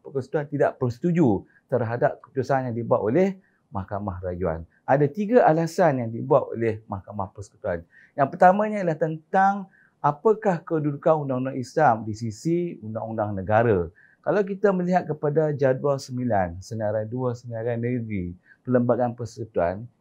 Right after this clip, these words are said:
kita mendapati bahawa undang-undang Islam adalah terpakai kepada orang-orang yang menganut agama Islam. Oleh kerana pemohon ini adalah berkahwin mengikut undang-undang Islam, iaitu undang-undang keluarga Islam di Johor,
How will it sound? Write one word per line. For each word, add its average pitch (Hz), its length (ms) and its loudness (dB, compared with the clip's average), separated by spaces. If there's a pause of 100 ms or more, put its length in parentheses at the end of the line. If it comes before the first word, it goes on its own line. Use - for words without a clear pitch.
kita 160 240 2
mendapati 160 640 -2
bahawa 131 480 -4
undang-undang 131 560 -4
Islam 165 320 -4
adalah 139 240 -2
terpakai 147 720 -2
kepada 127 320 0
orang-orang 135 640 0 (240)
yang 196 160 2
menganut 196 400 2
agama 123 400 -4
Islam. 82 400 -4 (400)
Oleh 160 240 6
kerana 202 640 6 (120)
pemohon 165 520 0
ini 156 560 -2
adalah 139 560 4 (480)
berkahwin 160 640 4
mengikut 151 480 2
undang-undang 139 480 -4
Islam, 131 560 0
iaitu 113 240 -6
undang-undang 127 320 -4
keluarga 120 240 -4
Islam 123 360 -8
di 104 120 -6
Johor, 143 560 4